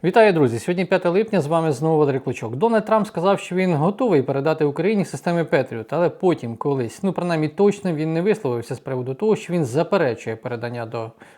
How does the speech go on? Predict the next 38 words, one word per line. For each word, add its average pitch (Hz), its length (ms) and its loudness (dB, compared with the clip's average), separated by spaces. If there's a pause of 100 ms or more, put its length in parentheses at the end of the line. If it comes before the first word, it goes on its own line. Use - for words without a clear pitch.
України 131 440 -2
цих 135 200 -8
систем, 247 400 -4 (340)
але 196 320 -2
каже, 175 320 -2
їм 147 240 -4
треба 143 300 -4
ще 151 180 -6
подумати, 135 560 -6
ну, 220 100 0
як 160 140 -4
завжди. 107 440 -12
І 190 280 0
він 156 240 -2
вкрай 143 400 0
обурений 113 520 -8
тим, 202 340 -2
що - 280 -4
Путін 170 500 -4
не 165 160 -2
припиняє 143 640 -6
війну 123 340 -6
проти 123 300 -8
України 143 560 -6
і 131 60 -8
каже, 151 260 -6
що 135 340 -8 (380)
«я 139 200 4
не 143 140 2
знаю, 131 320 -4
що - 220 -10
робити 160 340 -8
з - 60 -18
цим». - 200 -18 (440)
Реально 143 460 0
дуже 127 320 -4
складне 123 360 -10
питання. - 460 -14